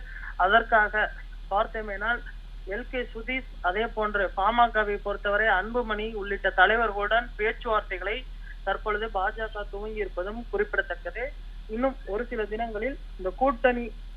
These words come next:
முடிவுகள் வந்து முடிவுக்கு வரும் எனவும் எதிர்பார்க்கப்படுகிறது. அதற்கு முன்பாக ராமதாஸ் மற்றும் அன்புமணி ராமதாஸ் உள்ளிட்ட இருவருக்கும் இடையே நிலவி வரக்கூடிய இந்த பிரச்சனைகள் எப்பொழுது தீரும் என்பது அங்கிருக்கக்கூடிய தொண்டர்களின் மிகப்பெரிய ஒரு எதிர்பார்ப்பாக இருக்கிறது.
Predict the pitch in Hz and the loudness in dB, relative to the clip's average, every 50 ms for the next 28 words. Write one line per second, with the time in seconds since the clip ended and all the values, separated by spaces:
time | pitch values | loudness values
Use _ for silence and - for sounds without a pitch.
0 | - - 196 202 214 254 254 247 233 214 208 214 196 185 190 196 220 247 240 214 | -10 -4 0 0 2 2 2 2 2 2 4 4 2 0 0 0 0 0 0 0
1 | 196 208 247 240 247 226 - 214 196 190 214 226 220 190 190 190 214 240 233 202 | 0 0 0 0 -2 -2 0 2 4 4 4 2 2 0 0 0 0 0 0 0
2 | 190 185 220 240 214 214 196 180 - 190 - - - 185 185 185 202 202 240 269 | 0 0 2 4 4 4 4 2 0 -2 -2 -2 -2 -2 0 0 2 4 6 8
3 | 285 233 185 - 226 233 - - 247 240 226 226 226 226 226 220 208 - - 208 | 8 8 6 4 2 0 0 0 -4 -2 -2 -4 -2 0 0 0 0 0 0 2
4 | 226 240 233 240 - - - - - - - 170 175 202 233 233 233 226 233 233 | 2 2 2 0 -4 -12 -12 -12 -12 -8 -2 0 2 2 4 4 2 2 2 2
5 | 233 - 202 190 196 220 220 214 180 190 208 220 247 233 226 214 208 190 185 190 | 0 -2 -4 -4 -2 -2 0 2 2 2 2 2 0 2 2 2 4 4 4 4
6 | 196 196 196 208 208 - 196 180 190 202 - - 190 175 185 196 208 214 208 208 | 4 4 2 2 2 0 -4 -4 -4 -4 -2 -2 0 0 2 4 4 4 2 2
7 | - 202 190 190 190 208 226 220 208 196 196 202 208 214 208 196 185 175 - 180 | -2 -4 -4 0 2 2 2 2 2 2 2 2 2 2 2 2 2 0 -2 -4
8 | 180 190 208 226 240 254 - - - - - - - - - - 180 175 - 196 | -2 2 2 2 2 0 -4 -10 -12 -12 -12 -12 -10 -10 -6 -4 -2 0 2 2
9 | 202 196 - 240 240 233 214 208 214 220 240 - - - 185 185 - 233 233 240 | 0 2 2 0 0 2 2 2 0 0 -2 -4 -6 -4 -4 0 2 4 4 6
10 | 233 220 208 - 220 226 240 247 240 214 190 190 185 190 185 190 226 262 240 - | 6 4 4 2 0 -4 -2 -2 -2 -2 -4 -4 -2 -2 -2 0 0 -2 -2 -2
11 | 185 180 190 190 202 220 214 233 220 220 196 196 214 226 - - 180 190 202 214 | -4 -4 -2 -2 -2 -2 -2 -4 -4 -2 0 0 0 0 0 0 0 2 2 0
12 | 214 208 185 185 196 214 202 180 170 190 180 - 185 185 196 220 208 190 180 170 | 0 0 -2 -2 -4 -4 -4 -4 -4 -4 -4 -2 -2 0 0 0 0 0 0 -2
13 | 165 - 196 185 - 185 170 160 - - 185 202 202 214 202 185 - - - - | -4 -6 -6 0 2 2 2 2 2 2 2 2 2 0 -2 -4 -4 -4 -2 0
14 | 196 170 165 175 214 247 277 | 2 2 2 2 2 2 2